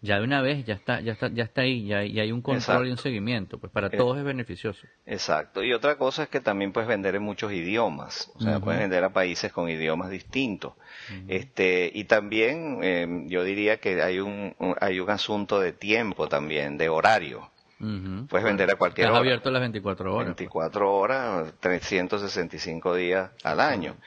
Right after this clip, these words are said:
Speaker 2: Entonces, bueno, ofrece muchas ventajas. Entonces, bueno, nada, este, yo me empecé a, a, a relacionar con, con brokers. Eh, en Miami hay muchísimos brokers de negocios, de real estate,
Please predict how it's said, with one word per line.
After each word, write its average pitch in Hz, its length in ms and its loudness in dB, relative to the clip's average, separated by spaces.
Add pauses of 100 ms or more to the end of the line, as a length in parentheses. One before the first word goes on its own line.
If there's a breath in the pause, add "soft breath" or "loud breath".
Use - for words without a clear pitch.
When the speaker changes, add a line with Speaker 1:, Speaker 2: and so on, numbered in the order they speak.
(540 loud breath)
Speaker 2:
Entonces, 113 360 2
bueno, 131 220 4
ofrece 151 300 2
muchas 190 280 0
ventajas. 156 320 2
Entonces, 160 360 0 (480 loud breath)
bueno, 190 240 2
nada, 170 380 2
este, 123 640 2
yo 120 220 4
me 139 180 2
empecé 131 560 2
a, 101 800 4
a, 85 40 0 (360)
a 90 160 2
relacionar 95 640 2
con, 117 480 0 (320)
con 98 500 -2
brokers. 101 720 2 (500 loud breath)
Eh, 92 220 -2
en 90 80 -4
Miami 95 400 0
hay 117 60 0
muchísimos 110 520 -4
brokers 85 460 0
de 92 140 2
negocios, 98 840 0
de 85 280 0
real 85 220 -2
estate, 104 680 2